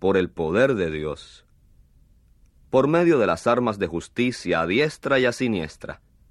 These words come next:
por medio de gloria y deshonra, por medio del mal informe y buen informe,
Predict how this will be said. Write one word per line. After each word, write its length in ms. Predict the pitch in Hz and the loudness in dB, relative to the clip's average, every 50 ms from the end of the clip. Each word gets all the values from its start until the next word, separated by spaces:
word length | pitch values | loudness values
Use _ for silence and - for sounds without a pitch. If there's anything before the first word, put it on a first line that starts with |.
| _ _ - _ _ - _ _ | _ _ -20 _ _ -20 _ _
por 180 | - 92 92 87 | -4 -2 -2 0
medio 320 | 95 113 123 120 113 95 | 2 0 2 2 2 0
de 160 | 87 82 80 | 0 0 -2
gloria 500 | 78 95 123 147 165 160 160 160 151 151 - | 0 2 2 4 4 2 2 2 0 0 0
y 80 | 123 123 | -2 -2
deshonra, 680 | 123 127 - - 92 85 82 82 73 - 73 67 - _ _ _ _ _ _ _ _ _ _ _ _ _ _ _ _ _ _ _ | -2 -2 -4 -4 -4 -4 -4 -6 -6 -8 -10 -10 -12 _ _ _ _ _ _ _ _ _ _ _ _ _ _ _ _ _ _ _
por 160 | - 117 120 | -2 0 0
medio 300 | 135 156 170 180 175 165 | 2 2 2 2 2 2
del 140 | 143 107 95 | 2 2 0
mal 200 | 98 113 127 135 | 2 2 2 0
informe 600 | 139 123 110 - - 143 143 131 110 90 85 82 | 0 -2 -4 -2 0 0 2 2 0 -2 -4 -4
y 60 | 82 | -6
buen 260 | 80 78 92 101 101 104 | -6 -4 -2 -2 -2 -2
informe, 560 | 104 98 - 139 143 143 110 87 73 - | -4 -6 -4 -4 -4 -4 -4 -6 -8 -12